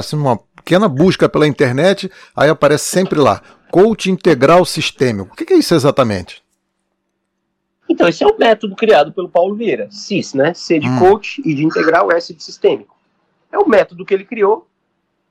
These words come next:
Speaker 2: é o nome que ele deu. Assim como existem, é, uma nomenclatura,
Speaker 1: Aham.
Speaker 2: né? É, é uma, até um marketing, pra diferenciar. Não é apenas mais um mé-, mais uma escola de coaching.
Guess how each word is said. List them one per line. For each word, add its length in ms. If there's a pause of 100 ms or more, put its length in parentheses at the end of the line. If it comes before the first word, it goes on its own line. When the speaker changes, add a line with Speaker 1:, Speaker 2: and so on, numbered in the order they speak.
(220)
Speaker 2:
é 60
o 80
nome 220
que 80
ele 120
deu. 240 (160)
Assim 200
como 160
existem, 580 (640)
é, 580 (720)
uma 140
nomenclatura, 840
Speaker 1:
Aham. 300
Speaker 2:
né? 60
É, 260
é 100
uma, 280 (100)
até 260
um 100
marketing, 460
pra 100
diferenciar. 640
Não 140
é 40
apenas 380
mais 240
um 80
mé-, 260
mais 280
uma 100
escola 340
de 120
coaching. 460